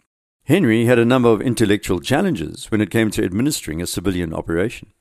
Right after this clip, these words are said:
That he was courageous is not in dispute. However, in the Eastern Cape he had a nemesis, and that man was Enrica's estranged son, Maqoma.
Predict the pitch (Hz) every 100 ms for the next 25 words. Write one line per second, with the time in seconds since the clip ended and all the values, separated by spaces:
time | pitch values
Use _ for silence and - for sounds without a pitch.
0 | _ _ _ _ _ - 131 170 160 151
1 | - 117 185 165 135 - 110 95 107 160
2 | 117 104 90 - 180 - - _ _ _
3 | _ - 71 92 110 90 - _ _ -
4 | - 101 - 98 - 107 90 85 82 87
5 | 80 98 135 - - - - _ _ _
6 | - 78 87 95 95 90 87 87 - 87
7 | 92 101 - 90 - - - - 101 87
8 | 80 - - 104 85 71 78 78 - 90
9 | 76 73 67